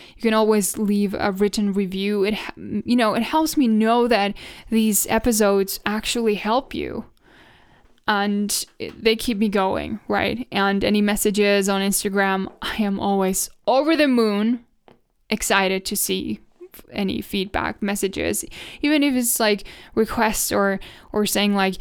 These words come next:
"You talk a little too fast," or, "You talk a little too slow," <laughs> or whatever. That, by the way, that changes during my menstrual cycle. So just so you know, sometimes I speak a little faster. Sometimes my brain is just not able to do that. And,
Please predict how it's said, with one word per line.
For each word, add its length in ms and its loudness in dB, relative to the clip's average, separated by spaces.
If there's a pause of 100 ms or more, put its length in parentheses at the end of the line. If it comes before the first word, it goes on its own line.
(140)
"You 100 -2
talk 280 0
a 60 2
little 260 4
too 120 -4
fast," 360 -2
or, 60 2
"You 120 2
talk 340 -2
a 60 2
little 220 4
too 160 -6
slow," 380 2
<laughs> 40 6
or 100 6
whatever. 600 2 (800)
That, 460 0
by 160 6
the 100 2
way, 220 2
that 320 2
changes 640 2 (440)
during 320 0
my 200 0
menstrual 560 -2
cycle. 480 -6
So 300 -8 (1400)
just 280 0
so 80 4
you 120 4
know, 220 0
sometimes 560 2
I 160 6
speak 340 -2
a 60 2
little 260 2
faster. 520 0
Sometimes 760 0
my 180 2
brain 320 0
is 140 -4
just 220 -4
not 240 2
able 340 -2
to 100 -4
do 220 0
that. 240 0
And, 440 -6